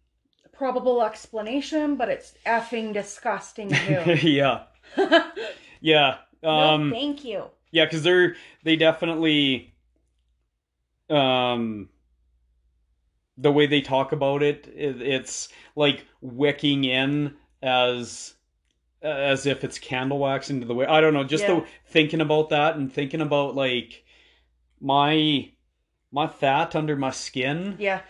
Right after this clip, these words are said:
Speaker 2: being
Speaker 1: Uh,
Speaker 2: a source of ignition to keep me burning.
Speaker 1: y-, that, it, it's
Speaker 2: That's
Speaker 1: absolutely
Speaker 2: a bit
Speaker 1: disgusting.
Speaker 2: This combustion
Speaker 1: <clears throat>
Speaker 2: can continue for as long as the fuel is available.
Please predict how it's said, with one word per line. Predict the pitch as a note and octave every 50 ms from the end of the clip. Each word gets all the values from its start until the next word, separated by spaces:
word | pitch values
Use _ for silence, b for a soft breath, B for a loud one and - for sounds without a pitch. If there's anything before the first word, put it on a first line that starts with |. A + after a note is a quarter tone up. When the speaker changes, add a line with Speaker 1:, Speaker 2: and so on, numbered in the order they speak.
| B B B B -
Speaker 2:
being | B2+ D3 D3+ D3+
Speaker 1:
Uh, | D3+
Speaker 2:
a |
source | C#3+ - - D#3 D#3 D3+ D3+ -
of | E3 D3
ignition | C#3+ B2+ B2 B2+ C3+ C3+ - - F3 E3 D3+
to | C3
keep | - - - C3+ D3+ F3 G3
me | F#3+ F#3
burning. | F3 E3+ F3+ F#3 G3+ G#3 G#3+ A3 A3+ A#3 A3 A3+ - _ _ _ _
Speaker 1:
y-, | - A3+ A3 - _
that, | - B3+ C4+ C4+ -
it, | C4+ C#4+ C#4+ - -
it's | D4 D4 -
Speaker 2:
That's | D#4+ D4+ D4+ - -
Speaker 1:
absolutely | D#4+ D4 A#3 F3+ - C#3+ C#3+
Speaker 2:
a |
bit | C#3 E3 E3+ -
Speaker 1:
disgusting. | F3 - - - - G3+ D#3+ - - C3+ A#2 B B B B B B
Speaker 2:
This | - F3 G3 -
combustion | - - A3 G3+ E3+ D3+ D3 C#3+ - - D3 C3+ C3+ C3+ C#3 - C#4+ C4+ B3 A3 - E2
Speaker 1:
<clears throat> |
Speaker 2:
can | - D#3+ D#3 D#3
continue | D3+ - D3+ C#3+ C3 - F3+ F3+ F3 D#3 C#3 C3+ C3
for | - - D3 C#3
as | C3 A2+ A2
long | B2+ C#3+ C#3+ D3+ D#3+ E3 F3 F3+ F#3+ F3+
as | D#3+ D3+ D3 D3 C#3+ C3+ -
the | - C#3
fuel | - - C3 C3 C3 B2+
is | A#2+ A2+
available. | B2 A#2 C3 D#3 E3 D3+ C3+ A#2 - F2 E2 - -